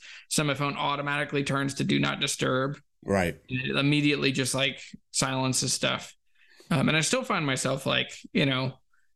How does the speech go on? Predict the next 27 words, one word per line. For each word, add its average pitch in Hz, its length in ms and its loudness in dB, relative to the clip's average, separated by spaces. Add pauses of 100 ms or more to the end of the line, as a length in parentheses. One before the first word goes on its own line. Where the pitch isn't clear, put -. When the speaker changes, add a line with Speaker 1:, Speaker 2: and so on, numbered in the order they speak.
(140)
Speaker 1:
um, 131 440 2
I've 147 180 0
also, 165 260 -2
I 147 80 -2
found 156 260 -2
there's 147 160 2
a 139 40 0
direct 156 260 0
correlation 151 460 0
between 151 280 0
me 147 140 2
having 139 260 0
a 135 40 -2
bad 143 260 -2
night's 139 260 -2
sleep 147 400 0
and 143 100 2
me 143 140 4
reading 143 320 0
YouTube 156 380 0
comments 139 360 -2
right 139 160 0
before 135 240 -2
I 135 60 -2
go 139 140 0
to 147 60 -4
bed. 185 280 0